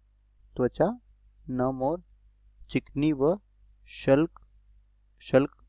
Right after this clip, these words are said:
विहीन होती है, यानी कि इनके ऊपर जो शल्क होते हैं वह उपस्थित नहीं होते हैं, ठीक। और इनकी त्वचा नम इसलिए होती है क्योंकि इनकी जो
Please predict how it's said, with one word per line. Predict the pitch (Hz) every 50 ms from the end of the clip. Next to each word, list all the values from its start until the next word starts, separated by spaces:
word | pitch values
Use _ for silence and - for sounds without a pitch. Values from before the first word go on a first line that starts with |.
| _ _ _ _ _ -
विहीन | 127 123 123 127 127
होती | 120 117 - - - 113
है, | 113 120
यानी | - - _ _ _ - - 127 120 123
कि | 123 131
इनके | 123 117 117 143
ऊपर | 135 127 - 127 123
जो | 123 123 123
शल्क | - - - 131 123 135 - -
होते | 131 123 - - 123
हैं | 120 135 165 208 - _ _ _ _ _ _ _ _ _ _ _ _ _ _ _ _ -
वह | 123 120 131 170 226 233 _ _ _ _ _ _ -
उपस्थित | - - - 127 120 - - - - 214 - - _ _ _ _ _ _ _ _ _ _ _ - -
नहीं | 123 123 120 120 127 123
होते | 117 117 107 - - 120
हैं, | 110 123 117 - _ _ _ _ _ _ _ _ _ _ - -
ठीक। | - 180 202 - _ _ _ _ _ - -
और | 156 127 127
इनकी | 127 123 123 - 170
त्वचा | - 143 135 - 139
नम | 131 127 127 135 139
इसलिए | 131 - - 135 131 127
होती | 123 120 - - 120
है | 127 156 196 208 _ _ _ _ _ _ -
क्योंकि | - 131 127 - - 139
इनकी | 131 123 120 - - 131
जो | 127 135 135 131 127